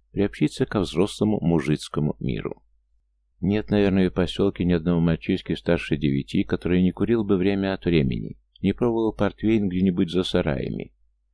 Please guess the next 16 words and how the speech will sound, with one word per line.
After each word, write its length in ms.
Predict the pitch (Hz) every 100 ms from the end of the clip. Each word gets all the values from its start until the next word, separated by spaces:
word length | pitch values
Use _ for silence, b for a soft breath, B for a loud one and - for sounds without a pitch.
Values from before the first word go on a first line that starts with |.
| _ -
Некоторые 520 | 87 90 - 73 71
в 60 | 64
охотку 560 | - - 110 - -
жадно 440 | 73 85 104 - 95
получают 600 | - 82 - 95 92 -
от 120 | -
травы 240 | 90 90
удовольствие, 640 | 87 85 82 85 - - 82
а 40 |
многие 300 | 104 135 127
через 320 | 117 107 95
«не 80 | 117
могу» 420 | 120 113 82 92
и 160 | - 98
«не 100 | 110
хочу», 560 | 107 104 - 65 62